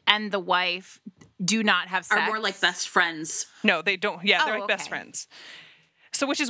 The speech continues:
Speaker 3: why this came about, because he's like, "I don't wanna just go sleep with random people, like, 'cause I, I respect you too much," or, like, whatever. And she's like, "Okay, but how about, like, this author? Like, I know you have a thing for her, and, like, you should do this thing. Like, it'd be great." And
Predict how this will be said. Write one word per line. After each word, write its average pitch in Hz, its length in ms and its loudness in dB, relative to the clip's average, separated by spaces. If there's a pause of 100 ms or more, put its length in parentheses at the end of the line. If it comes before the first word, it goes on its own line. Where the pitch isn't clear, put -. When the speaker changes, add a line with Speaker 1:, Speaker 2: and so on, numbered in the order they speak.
Speaker 3:
why 247 320 2
this 190 320 -2
came 196 260 -4
about, 214 420 0
because 208 240 -6
he's 214 160 -2
like, 196 160 0
"I 196 100 4
don't 208 140 -6
wanna 185 180 -2
just 175 200 -6
go 160 80 0
sleep 185 400 -2
with 180 160 -4
random 170 320 -2
people, 208 400 0
like, 165 300 -2
'cause - 140 -4
I, 170 240 0 (280)
I 185 140 2 (180)
respect - 340 0
you 202 80 -6
too 196 140 -6
much," 165 200 -2
or, 160 60 -4
like, 139 180 -4
whatever. 151 300 -4 (340)
And - 140 0
she's 214 140 0
like, 240 100 2
"Okay, 254 240 0
but 196 140 -4
how - 180 0
about, 185 240 -2
like, 170 240 -8
this 175 200 -2
author? 202 360 -2
Like, 151 160 -4
I 160 100 0
know 160 140 -4
you 180 140 -2
have 160 140 -4
a 151 40 -10
thing 208 220 0
for 180 120 -8
her, 156 200 -2
and, 151 100 -4
like, 143 280 -10
you 180 80 -2
should 170 180 -4
do 160 100 -4
this - 180 -2
thing. 208 220 -2
Like, 147 160 -10
it'd 151 80 -6
be 147 100 -6
great." 165 520 -6 (560)
And 202 440 2